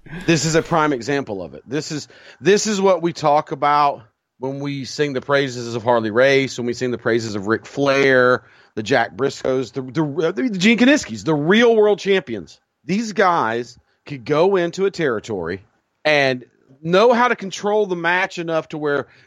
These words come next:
they didn't lose any of their credibility, but make it very believable that the local hero or the local guy, if it was a heel, was that close to beating the world champion,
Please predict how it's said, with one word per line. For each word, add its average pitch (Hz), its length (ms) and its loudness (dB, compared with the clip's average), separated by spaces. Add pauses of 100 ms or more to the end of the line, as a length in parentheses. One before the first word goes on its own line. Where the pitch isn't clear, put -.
they 165 120 4
didn't 208 220 0
lose 196 240 -4
any 180 140 -2
of 170 60 0
their 151 100 -2
credibility, 147 840 -2 (300)
but 160 200 2
make 180 240 2
it 165 80 -4
very 175 320 2
believable 165 800 -2
that 143 220 0
the 139 100 0
local 156 520 0 (260)
hero 135 680 2 (100)
or 135 120 -4
the 135 80 0
local 147 360 0
guy, 131 420 2
if 120 240 -8
it 117 80 -8
was 98 100 -14
a 110 40 -12
heel, 110 400 -6 (380)
was 160 560 2
that 320 280 2
close 285 340 0
to 208 80 -18
beating 190 220 -10
the 180 80 -6
world 170 200 -4
champion, 117 480 -6